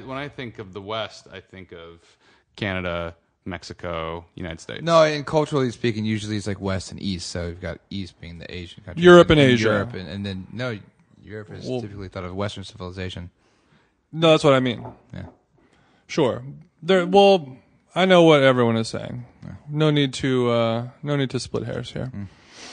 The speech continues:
Speaker 3: But yeah, I was, you know, don't, don't overshadow the great metaphor
Speaker 2: I
Speaker 3: at
Speaker 2: was just
Speaker 3: play. There's a beautiful
Speaker 2: trying to get it straight.
Speaker 3: juxtaposition happening here. You know, hand versus knife. What's better? What's worse? Don't know.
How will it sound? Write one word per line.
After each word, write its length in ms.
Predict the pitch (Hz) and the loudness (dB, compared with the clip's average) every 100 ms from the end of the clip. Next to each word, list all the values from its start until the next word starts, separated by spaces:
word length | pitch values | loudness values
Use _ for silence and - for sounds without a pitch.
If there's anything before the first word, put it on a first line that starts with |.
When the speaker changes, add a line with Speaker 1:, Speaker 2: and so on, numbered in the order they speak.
| - _ _ - - _ 143 | -20 _ _ -16 -16 _ 0
Speaker 3:
But 220 | 139 135 | 4 6
yeah, 160 | 135 117 | 6 4
I 300 | 123 127 135 | 2 2 4
was, 280 | 131 - - | 4 0 -8
you 160 | 131 | -4
know, 200 | 131 107 | -2 -2
don't, 520 | 117 139 135 131 131 - - - | -2 -2 0 -2 -6 -16 -20 -6
don't 200 | 139 127 | -4 -2
overshadow 600 | 123 127 - 127 123 123 | -4 -6 -4 -2 -2 -2
the 180 | 120 117 | -2 -4
great 280 | 120 117 113 | -4 -4 -4
metaphor 720 | 123 120 - 120 113 113 113 | -4 -6 -4 -2 0 0 0
Speaker 2:
I 40 | |
Speaker 3:
at 40 | 110 | -2
Speaker 2:
was 80 | 117 | -2
just 60 | |
Speaker 3:
play. 300 | 123 123 120 | 0 2 2
There's 220 | 117 117 120 | 0 -2 -4
a 60 | |
beautiful 400 | 113 117 127 120 - | -8 -6 -6 -4 -4
Speaker 2:
trying 20 | 110 | 0
to 60 | |
get 60 | 120 | -2
it 20 | - | -2
straight. 120 | 95 | -6
Speaker 3:
juxtaposition 560 | 117 123 120 127 - 123 | -2 -2 -2 -4 -6 -4
happening 560 | 123 123 127 123 123 | -2 -2 -4 -4 -2
here. 560 | 117 127 123 123 123 123 | -2 0 0 0 0 -4
You 80 | 127 | -6
know, 180 | 120 110 | -4 -4
hand 480 | 107 147 143 135 131 | -2 2 4 4 2
versus 440 | 131 127 - 117 | 0 0 0 0
knife. 320 | 131 127 117 | 2 2 2
What's 180 | 143 143 | -2 -4
better? 300 | - 147 147 | -6 -6 -6
What's 240 | 139 143 143 | -8 -10 -6
worse? 300 | 156 165 - | -6 -6 -6
Don't 240 | 185 170 | -8 -6
know. 400 | 175 185 190 123 | -6 -4 -6 -8